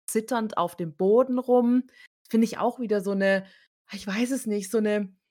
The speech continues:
so 'ne bedeutende Geste, Handlung irgendwie, dass sie sich ausgerechnet halt in diesen Mantel einwickelt, ne? So auf die Art:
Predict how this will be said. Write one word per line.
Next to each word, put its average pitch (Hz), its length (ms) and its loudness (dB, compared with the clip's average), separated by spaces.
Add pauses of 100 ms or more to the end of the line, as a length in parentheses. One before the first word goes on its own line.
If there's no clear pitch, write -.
(200)
so 226 120 -4
'ne 220 120 0 (280)
bedeutende 262 1200 0 (720)
Geste, 339 920 -4 (160)
Handlung 277 540 -4
irgendwie, 269 300 -4
dass 233 180 -2
sie 226 80 -12
sich - 440 -12 (100)
ausgerechnet 233 640 -2
halt 220 160 -4
in 214 140 -6
diesen 220 360 -2
Mantel 220 480 -2
einwickelt, 180 880 -2
ne? 214 300 -4 (120)
So 208 280 -2
auf - 160 -2
die - 160 -8
Art: 196 280 0